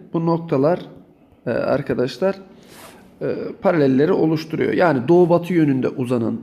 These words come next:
ekvatora ve birbirlerine paralel uzanan hayali çizgilere biz paralel diyoruz. Bakın enine uzanmış bunlar. Enlem de diyebiliriz.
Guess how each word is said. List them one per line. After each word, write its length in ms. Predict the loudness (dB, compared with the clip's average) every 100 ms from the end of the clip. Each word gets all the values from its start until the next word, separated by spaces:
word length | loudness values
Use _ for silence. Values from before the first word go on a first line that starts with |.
| -2
ekvatora 500 | -2 0 0 2 2
ve 160 | 2
birbirlerine 580 | 2 2 2 2 0 -2
paralel 400 | -2 0 2 0
uzanan 380 | 0 -2 -4 -2
hayali 460 | 2 4 4 2
çizgilere 500 | 0 -2 0 2 2
biz 240 | 0 -4 -12 -20 -20 -20 _
paralel 460 | 0 2 4 2 0 -10 -20 -10
diyoruz. 420 | 0 2 2 -4 -16 -20 -20 -6
Bakın 240 | -2 -2 0
enine 320 | 2 2 2
uzanmış 600 | 2 2 2 2 -2 -4
bunlar. 320 | -6 -2 -4 -6 -16 -20 _
Enlem 600 | -6 -2 0 0 0 -4 -10 -20 -20 -6
de 240 | 0 0
diyebiliriz. 840 | 2 2 4 2 2 2 0 -6